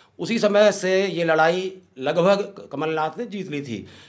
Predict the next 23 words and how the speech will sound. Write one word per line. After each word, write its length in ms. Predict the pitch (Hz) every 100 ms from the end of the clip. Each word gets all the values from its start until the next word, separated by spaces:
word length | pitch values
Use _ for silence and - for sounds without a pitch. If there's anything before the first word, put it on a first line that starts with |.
| -
क्योंकि 220 | 170 190
वह, 100 | 165
उस 220 | 214 -
समय 160 | 190 208
भी 100 | 214
सिंधिया 300 | 170 165 170
का 80 | 170
नाम 200 | 160 160
चल 160 | 151
रहा 120 | 151
था, 100 | 180
लेकिन 240 | 180 180 160
उनको 340 | 156 156 170
दरकिनार 560 | 170 165 139 143 156 160
करके 380 | 151 143 190 220
कमलनाथ 420 | 147 147 156 160
को, 220 | - 175
अम, 920 | - - - _ 139 135 135 135 131 139 -
पीसीसी 300 | 147 165 180
चीफ 180 | 175
बनाया 320 | 160 143 147 147
गया 140 | 127
था। 240 | 123 98